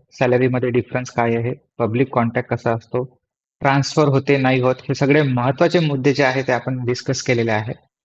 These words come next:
आणि सगळ्यात मग शेवटचा क्वेश्चन येतो की बेस्ट काय आहे? तर बेस्ट हे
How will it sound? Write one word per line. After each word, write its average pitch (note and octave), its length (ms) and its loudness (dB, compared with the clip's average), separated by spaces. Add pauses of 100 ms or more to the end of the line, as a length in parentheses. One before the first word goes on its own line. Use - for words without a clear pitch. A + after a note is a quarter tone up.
(440)
आणि C3+ 280 -2
सगळ्यात D#3 400 2
मग E3+ 120 2
शेवटचा C#3+ 400 2
क्वेश्चन C3 460 -4
येतो B2 420 0 (220)
की C#3 80 2
बेस्ट B2+ 380 0
काय G#2 200 0
आहे? F#2 220 -4 (440)
तर C#3 60 -4
बेस्ट B2+ 500 0
हे E3+ 260 4